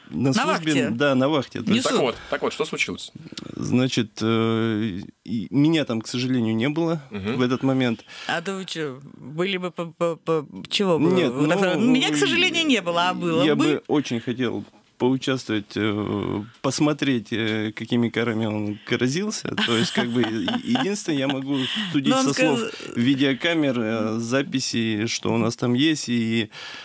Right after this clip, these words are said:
Speaker 2: э,
Speaker 1: Так,
Speaker 2: со слов
Speaker 1: давайте к карам
Speaker 2: администратора.
Speaker 1: перейдем это сам потом. Давайте так. Э, Паша остановился на том, что люди выпили, заказали двести, потом триста, потом триста и так далее. Э, вот. И к двум часам они пришли в такое, ух, состояние, мы тут главные.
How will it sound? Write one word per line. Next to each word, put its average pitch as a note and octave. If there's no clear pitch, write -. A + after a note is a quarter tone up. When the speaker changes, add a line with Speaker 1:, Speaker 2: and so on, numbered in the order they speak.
Speaker 2:
э, A2
Speaker 1:
Так, A3+
Speaker 2:
со C#3
слов -
Speaker 1:
давайте C4
к B3+
карам B3
Speaker 2:
администратора. A#3
Speaker 1:
перейдем A#3
это G3+
сам G3+
потом. B3+
Давайте B3
так. D#3+
Э, E3+
Паша E4
остановился G#3
на G#3+
том, E4+
что A#3
люди A#3
выпили, G3+
заказали F3
двести, B3
потом D#3+
триста, D4+
потом E3
триста F4
и C#4+
так F#3+
далее. D#4
Э, G#3
вот. G3+
И A#3
к A3
двум C#4
часам C4+
они A#3+
пришли G#3+
в -
такое, E3+
ух, D#4
состояние, F3+
мы F3
тут D#3
главные. F3+